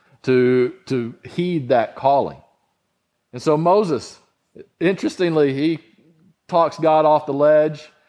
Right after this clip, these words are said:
and, uh, and he's like, "Whew, hadn't seen that side of God before." <laughs> Well, and starts, he, he takes the tablets, he starts walking down, he runs into Joshua, who was kinda halfway up the mountain,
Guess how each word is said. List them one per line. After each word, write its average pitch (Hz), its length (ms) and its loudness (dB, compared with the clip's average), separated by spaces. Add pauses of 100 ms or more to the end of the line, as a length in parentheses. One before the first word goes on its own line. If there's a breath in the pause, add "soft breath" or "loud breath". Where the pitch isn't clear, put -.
(140)
and, 127 200 -4
uh, 131 500 2 (100)
and 127 200 -2
he's 120 280 -10
like, 107 180 -2
"Whew, 339 240 -2 (600 loud breath)
hadn't 165 260 -6
seen 208 220 0
that 220 160 2
side 151 240 2
of 139 80 -4
God 143 240 2
before." 170 520 -2
<laughs> - 60 -20 (120 loud breath)
Well, 160 160 -4 (520 loud breath)
and 190 200 0
starts, 170 360 0 (240 loud breath)
he, 165 240 0
he 160 160 -4
takes 208 260 0
the 180 80 -6
tablets, 208 500 0
he 165 100 -4
starts 175 320 -2
walking 170 380 0
down, 180 380 0
he 139 80 -6
runs 165 280 -2
into 165 180 0
Joshua, 160 600 0
who 156 120 -6
was 151 140 -10
kinda 160 220 -4
halfway 160 400 -2
up 160 140 -4
the 151 60 -14
mountain, 170 440 -4